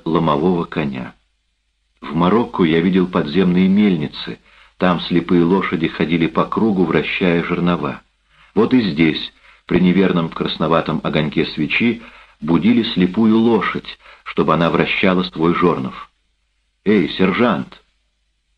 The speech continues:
Послышался вздох, тяжёлый, как волна. Потом он медленно, словно глыба, повернулся к нам,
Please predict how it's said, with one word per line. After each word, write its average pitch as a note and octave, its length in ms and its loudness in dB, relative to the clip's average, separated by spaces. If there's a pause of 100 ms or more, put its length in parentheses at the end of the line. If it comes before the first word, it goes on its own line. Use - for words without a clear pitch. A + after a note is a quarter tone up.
(160)
Послышался E2+ 640 -4
вздох, D2 640 -2 (440)
тяжёлый, F#2 440 2
как F#2 240 -2
волна. E2+ 480 0 (580)
Потом B2 300 2
он A#2 120 4
медленно, G#2 600 2
словно F2+ 400 2
глыба, F2+ 400 2
повернулся F#2+ 760 2
к - 80 -6
нам, B2+ 360 0